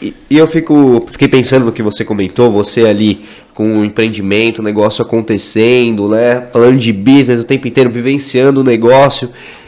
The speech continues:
E você numa mesa ali, sendo a única mulher, tendo que ouvir esse tipo de coisa que você ouviu ali. A,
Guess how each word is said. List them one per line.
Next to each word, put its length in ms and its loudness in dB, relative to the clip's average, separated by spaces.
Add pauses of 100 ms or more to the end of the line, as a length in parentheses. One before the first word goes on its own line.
(160)
E 80 -2
você 240 0
numa 240 2
mesa 340 0
ali, 140 0
sendo 260 -2
a 60 2
única 260 0
mulher, 380 0
tendo 280 -4
que 80 -4
ouvir 120 0
esse 100 -4
tipo 180 -6
de 80 -6
coisa 240 -2
que 140 -10
você 300 -2
ouviu 340 2
ali. 300 -2 (720)
A, 100 -6